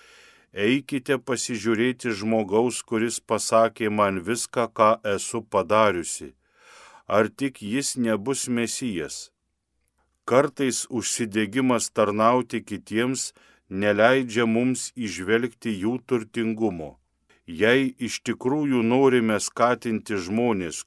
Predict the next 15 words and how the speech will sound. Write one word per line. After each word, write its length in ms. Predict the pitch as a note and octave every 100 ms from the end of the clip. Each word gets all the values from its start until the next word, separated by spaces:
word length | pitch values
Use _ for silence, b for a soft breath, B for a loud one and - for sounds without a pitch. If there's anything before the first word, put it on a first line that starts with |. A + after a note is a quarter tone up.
| _
kuriems 500 | - A2+ B2 B2 A2 -
teikiame 640 | A#2+ C3 B2 A2 G2+ F#2+
pagalbą, 800 | - F#2 E2+ C3 D3+ A2 D#2+ C2+ _ _ _
turime 480 | A#2+ C3 C#3 C3+ C3
juos 320 | B2+ C3+ C3 -
įtraukti, 720 | G#2+ G2+ G2+ G2 G2+ - A#2
stengiantis, 1040 | - - G2+ G2+ G2 G#2 A2+ A2+ B2 - - B B B
kad 240 | - G2 G#2
jiems 400 | A#2+ C3 B2+ -
tektų 460 | A#2+ B2+ - C3 A2
pagrindinis 920 | A#2+ G#2+ G#2 G#2+ G2 A#2+ C3+ A2+ - -
vaidmuo 800 | - G2+ G#2 F#2 F#2+ A2 C#3+ C#3 G#2 F#2
jų 320 | G2+ F2 A#2+ A2+
gelbėjimo 840 | G#2 A2+ A2 F2+ A2 A2+ A#2 A#2
darbe. 500 | G#2+ A2 G#2 F2 E2